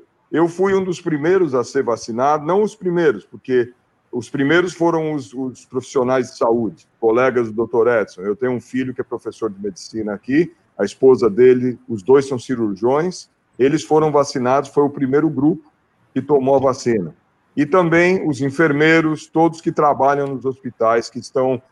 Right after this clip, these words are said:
lidando com pessoas infectadas o tempo inteiro. Então, esse foi o primeiro grupo. O segundo grupo, eles pegaram os professores da universidade. Os professores aqui são considerados, ah, empregados essenciais.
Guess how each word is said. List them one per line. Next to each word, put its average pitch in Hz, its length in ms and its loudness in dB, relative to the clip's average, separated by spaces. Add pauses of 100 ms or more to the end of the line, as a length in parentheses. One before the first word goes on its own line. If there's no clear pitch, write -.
lidando 139 680 2
com 113 200 -6
pessoas 120 500 -2
infectadas 117 800 -4
o 117 80 -12
tempo 120 300 -8
inteiro. 98 340 -4 (460)
Então, 147 180 4
esse 175 160 2
foi 185 120 6
o 175 40 4
primeiro 170 400 4
grupo. 120 380 0 (260)
O 175 60 -4
segundo 180 540 0
grupo, 185 400 2
eles 175 160 -2
pegaram 170 440 0
os 165 140 -4
professores 160 680 -2
da 151 120 0
universidade. 131 760 0
Os 104 80 -8
professores 127 640 -6
aqui 156 320 -4
são 151 140 -2 (120)
considerados, 123 800 0 (840)
ah, 117 1400 2
empregados 127 560 0
essenciais. 127 880 -4